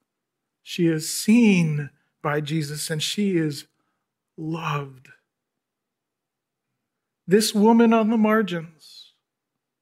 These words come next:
living in the shadows, is a beloved child of the King. Just then in our story, Jairus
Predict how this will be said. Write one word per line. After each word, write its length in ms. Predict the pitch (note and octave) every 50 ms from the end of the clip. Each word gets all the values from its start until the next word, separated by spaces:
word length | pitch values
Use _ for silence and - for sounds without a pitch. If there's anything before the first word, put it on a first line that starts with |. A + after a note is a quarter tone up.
| _ _ _ _ _ _ _ _ _ _ _ _ _ _ _ -
living 420 | G3 G3 G#3 A#3 A3 C4 C4 B3
in 140 | B3 B3 A#3+
the 100 | A#3+ A#3
shadows, 1200 | A#3+ - - A#3 A3 A3+ A#3 A#3 A3+ G3+ F#3+ F3+ F3 F3+ F3 F3 E3+ - - - - - - - _ _ _ _ _ _ _ _ _ _ _ _ _ _ _ _ _ _ _ _ _ _ _ _ _ _ _ _ _ _ -
is 160 | F3 D#3+ D#3
a 80 | F3 D3+
beloved 880 | D3 F3 E3+ E3 E3+ F3+ F#3 F3 E3+ F#3+ F3+ F#3 F#3+ F#3+ F3+ E3+ F#3 - _ _ _ -
child 720 | - - - F#3 F3 D#3+ C#3+ C3+ C3+ D3 D3+ D#3+ E3 _ _ _ _ _ _ _ _
of 140 | D3+ D3 C#3
the 100 | D3 D#3
King. 360 | - - - F#3+ E3+ - - _ _ _ _ _ _ _ _ _ _ _ _ _ _ _ _ _ _ _ _ _ _ _ _ _ _ _ _ _ _ _ _ _ _ _ _ _ _ _ _ _ _ _ _ _ _ _ _ _ _ _ _ _ _ _ _ _ _ _ _ _ _ _ -
Just 280 | - G3+ F#3 - -
then 240 | - G3+ G3+ G3+ G#3
in 140 | G#3 G3 F#3+
our 140 | F#3 F#3 F3+
story, 500 | - - - G#3+ G3 G3 G3+ G3+ G3+ G3
Jairus 880 | E3+ D3+ F#3+ F#3+ G3+ G#3+ G#3 G#3 G3+ F#3 - - - - - - -